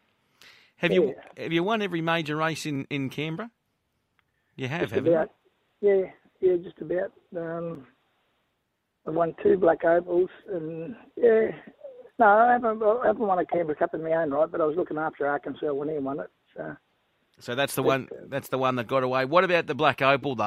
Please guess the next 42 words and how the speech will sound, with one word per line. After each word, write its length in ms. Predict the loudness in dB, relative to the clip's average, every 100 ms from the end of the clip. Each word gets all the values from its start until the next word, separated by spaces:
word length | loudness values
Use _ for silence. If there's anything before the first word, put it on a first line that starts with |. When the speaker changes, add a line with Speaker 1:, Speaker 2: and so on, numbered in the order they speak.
| 0
Speaker 1:
I 20 |
mean, 180 | 0 -2
these 200 | -4 -4
couple 240 | -2 -2 -2
of 80 |
horses, 600 | -2 -4 -6 -8 -8 -10 -14 _ -20 -20 _ _ -2
um, 640 | 0 2 0 -2 -2 -4 -8 _ -8
this 160 | -6
Clan 320 | -4 -2 0
O-, 220 | 0 -4 -6
the, 80 | -10
the, 280 | -6 -8 -8 -20 _ _ _ _ _ _ -12
Clan, 500 | -4 -2 0 -2 0
uh, 240 | 0 0 -2
O'Sullivan, 560 | -2 0 0 -4 -10 -16 _ _ _ -14
you 120 | -8
got 160 | -6 -4
the 80 | -4
two 260 | -2 -2
Beamers 400 | 0 -2 -2 -4
as 180 | -6 -6
well, 280 | 0 2 2
and, 140 | -2 -4
and 180 | -2
you 80 | -2
had, 400 | 0 -2 -4 -8 -20 _ _
that 180 | 2 2
was, 140 | -4
it 200 | -6 -8
was 140 | -6 -6
special, 420 | -4 -4 -4 -4
these 180 | -6 -4
Black 220 | -4 -2
Opals, 260 | -2 -2 -6
'cause 180 | -8 -4
you 100 | -4
had 180 | -4 -4
J 240 | -2 -2
R 260 | -2 -2 -2
involved, 380 | -2 -2 -2 -6
didn't 160 | -10
you? 120 | -10